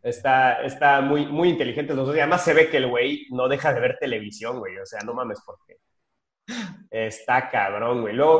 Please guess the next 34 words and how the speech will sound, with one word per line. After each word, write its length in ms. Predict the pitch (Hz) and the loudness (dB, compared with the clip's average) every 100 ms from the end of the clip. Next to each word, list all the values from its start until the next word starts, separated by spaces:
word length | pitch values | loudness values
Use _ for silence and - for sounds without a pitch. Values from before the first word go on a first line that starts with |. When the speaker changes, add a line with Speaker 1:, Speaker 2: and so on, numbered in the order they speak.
| 160 | 8
Speaker 1:
ves 120 | 311 | 6
Speaker 2:
sí, 100 | 302 | 4
tiene 180 | 226 226 | 2 6
Speaker 1:
sus 80 | 220 | 8
Speaker 2:
buenas 180 | 226 | 10
Speaker 1:
resúmenes 340 | 214 190 180 156 | 10 10 8 8
de 100 | 143 | 6
telenovelas, 680 | 143 135 131 151 - 160 156 139 | 4 4 6 4 4 4 2 0
Speaker 2:
resúmenes. 140 | 117 | -4
Speaker 1:
están 320 | 143 147 156 | -2 -2 0
buenísimos, 500 | 143 139 131 139 151 | 0 0 2 0 0
Speaker 2:
Te 20 | 127 | 0
lo 40 | 113 | 0
resumo, 380 | 104 165 165 101 | 0 -2 -2 -2
así 160 | 98 | -2
Speaker 1:
cabrón. 160 | 160 135 | 0 0
Speaker 2:
nomás. 280 | - - - _ _ _ _ _ _ _ _ _ | -2 -6 -18 _ _ _ _ _ _ _ _ _
Speaker 1:
No, 180 | 151 170 170 | 4 4 6
hay 160 | 180 | 6
una 180 | 202 196 | 6 6
telenovela 760 | 170 147 135 135 156 180 165 | 6 6 6 6 6 8 8
argentina, 1080 | 135 127 120 110 147 165 175 160 127 107 - | 6 2 -2 -2 -4 0 2 4 2 0 -2
Speaker 2:
Ah. 300 | 135 165 190 | 4 6 8
Speaker 1:
que 60 | 180 | 8
dice 120 | 131 | 6
Eloísa, 380 | 139 139 143 165 | 4 2 2 -2
que 80 | 127 | -2
hicieron 320 | 123 147 151 | 0 0 2
aquí 180 | 135 143 | 2 0
en 100 | 143 | 0
México 400 | 147 147 - 131 | -2 -4 -2 0
de 80 | 135 | 2
un 100 | 151 | 2
guardaespaldas. 1000 | 143 117 - 127 127 135 208 - - | 0 0 -4 2 2 2 -2 -8 -20